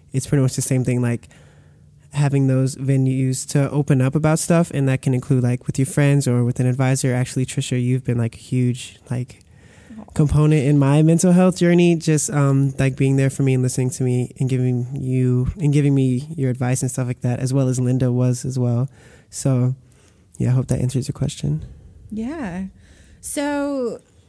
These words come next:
Speaker 2: in those situations when people come to you seeking out support during tough times,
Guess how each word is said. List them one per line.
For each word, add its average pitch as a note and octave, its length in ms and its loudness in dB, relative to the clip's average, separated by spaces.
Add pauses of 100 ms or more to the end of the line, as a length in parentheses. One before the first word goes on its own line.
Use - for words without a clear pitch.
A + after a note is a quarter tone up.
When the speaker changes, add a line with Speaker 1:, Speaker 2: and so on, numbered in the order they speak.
(380)
Speaker 2:
in F#4 260 -6
those F4 220 -8
situations A3 1200 -6
when G3+ 840 -4 (320)
people A3+ 380 -6
come G#3 440 -6
to - 180 -12
you D#3+ 380 -8
seeking F#3+ 520 -10
out E3 320 -12
support D3+ 540 -12
during D3 380 -10
tough - 260 -16
times, G3+ 540 -12